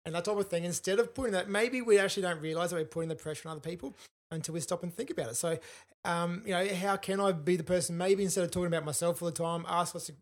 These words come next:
of safe questions about other people and show a lot of interest and, and, and, and make them know that whatever questions I'm asking, there's no pressure, there's no judgment attached to it. It's just purely out of interest sake.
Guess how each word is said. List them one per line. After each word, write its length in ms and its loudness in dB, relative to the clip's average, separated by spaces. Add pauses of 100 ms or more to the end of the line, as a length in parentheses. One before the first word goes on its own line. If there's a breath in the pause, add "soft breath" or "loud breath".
(140)
of 160 -8
safe 280 -2
questions 440 -8
about 280 -10
other 140 -12
people 260 -10
and 120 -10
show 120 -8
a 20 -6
lot 80 -4
of 80 -8
interest 500 -8
and, 160 -4 (440 loud breath)
and, 220 -2
and, 240 0
and 220 -2
make 160 2
them 180 2
know 220 4
that 340 0 (320)
whatever 340 2
questions 440 0
I'm 120 -2
asking, 420 -2
there's 120 -8
no 160 -2
pressure, 540 -6
there's 140 -6
no 200 0
judgment 480 -4
attached 440 -8
to 160 -10
it. 100 -10
It's 160 -8
just 260 -8
purely 400 -2
out 80 -4
of 140 -6
interest 360 -10
sake. 280 -16